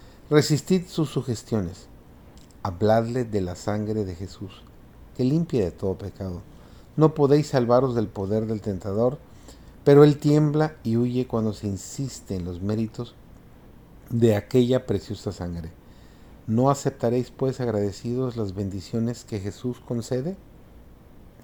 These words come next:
¿No tomaréis la copa de la salvación que le ofrece e invocaréis el nombre del Señor? Si la bondad amante de Dios provocase más agradecimiento y alabanza,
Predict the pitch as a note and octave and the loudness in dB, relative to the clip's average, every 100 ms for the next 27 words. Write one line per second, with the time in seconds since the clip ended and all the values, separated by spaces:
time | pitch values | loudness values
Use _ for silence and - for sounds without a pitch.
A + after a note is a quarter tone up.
0 | - - - - - D3 D3+ D#3+ C#3 C3+ | -18 -18 -20 -20 2 6 8 8 8 10
1 | D#3 D#3 D3 B2 C#3+ C#3 C#3+ B2+ G#2+ A2 | 8 4 2 4 4 6 6 6 4 0
2 | G2+ G#2 B2 A#2+ B2+ A2+ F#2+ A2+ A2 B2+ | -2 -2 -2 -4 -2 -2 -2 -4 -4 -8
3 | - - - G#2+ F#2+ F#2 G2+ G#2 A2+ - | -14 -14 -6 -4 -4 -6 -4 -4 -4 -6
4 | G2+ G2 G2+ G2+ G2 G2 G2+ G2+ G#2+ G2 | -6 -4 -4 -4 -6 -6 -6 -8 -8 -6
5 | A2 C#3+ - - - - - - - - | -6 -10 -18 -20 -20 -20 -20 -20 -20 -20
6 | - - - D#3+ D3 C3+ C#3 F3+ G3+ C#3+ | -20 -10 2 8 10 8 8 10 8 8
7 | D3+ D#3 C#3+ A2 G#2+ A#2+ C3 - - - | 6 6 2 2 2 2 0 -4 -16 -6
8 | G2+ F#2+ F2+ A#2 - G#2 F2+ F#2 F2+ A2+ | -2 -2 -2 -6 -6 -12 -8 -4 -2 0
9 | C#3+ F3+ D#3+ B2+ A2 G#2 - G#2 G#2 G2+ | 0 0 0 2 2 0 -2 0 0 0
10 | G2 F2+ F2 F2+ A#2 A#2+ D#3 | 0 0 2 2 0 0 -4